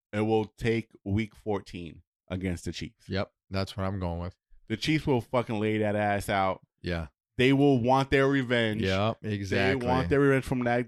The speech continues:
Speaker 1: that
Speaker 2: Yep.
Speaker 1: A F C Championship
Speaker 2: Yep.
Speaker 1: game. They will fuck Patrick
Speaker 2: They're
Speaker 1: Mahomes. If everyone's healthy on that team,
Speaker 2: Look
Speaker 1: and
Speaker 2: out.
Speaker 1: by then, Tyreek Hill will be back.
Speaker 2: Yep.
Speaker 1: They will put the fucking sm-,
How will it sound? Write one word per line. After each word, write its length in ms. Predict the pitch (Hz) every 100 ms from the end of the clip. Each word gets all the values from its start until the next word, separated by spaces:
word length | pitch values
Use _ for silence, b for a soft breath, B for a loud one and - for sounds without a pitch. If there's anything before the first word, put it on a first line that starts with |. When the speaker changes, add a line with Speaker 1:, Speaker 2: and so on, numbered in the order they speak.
| -
Speaker 1:
that 200 | 117 85
Speaker 2:
Yep. 80 | 120
Speaker 1:
A 40 | 95
F 60 |
C 100 | 127
Championship 540 | - 120 107 107 92 87
Speaker 2:
Yep. 60 |
Speaker 1:
game. 360 | 101 98 92 92 _ _ _ -
They 160 | 107 117
will 200 | 120 110
fuck 300 | - 120 95 92 - _ _ - -
Patrick 260 | 123 120
Speaker 2:
They're 80 | 135
Speaker 1:
Mahomes. 380 | 131 123 123 113
If 100 | 104
everyone's 400 | 117 131 147 151
healthy 260 | 165 165 170
on 100 | 165
that 180 | 175 170
team, 300 | 185 196 196 _ _ _
Speaker 2:
Look 140 | 107 120
Speaker 1:
and 80 | 123
Speaker 2:
out. 60 |
Speaker 1:
by 200 | 113 135 131
then, 420 | 139 147 151 147 -
Tyreek 340 | 131 120 135
Hill 180 | - 139
will 100 | 143
be 120 | 147
back. 320 | 143 120 117 -
Speaker 2:
Yep. 240 | 98 101 _ _ _ _ _ _ _ _ _
Speaker 1:
They 220 | 101 113 120
will 220 | 117 117
put 320 | - 123 113
the 60 | -
fucking 320 | - 104 98
sm-, 240 | - 110